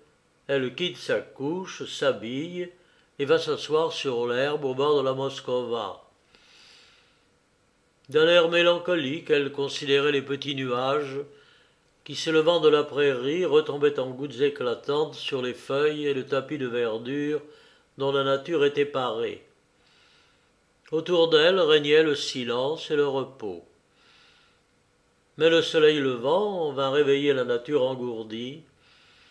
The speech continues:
Les forêts, les buissons, l'herbe même parurent s'animer.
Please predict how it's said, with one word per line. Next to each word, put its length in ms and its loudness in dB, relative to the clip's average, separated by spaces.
Les 120 0
forêts, 880 4
les 120 -4
buissons, 640 -2
l'herbe 440 4
même 400 -4
parurent 400 -2
s'animer. 760 -6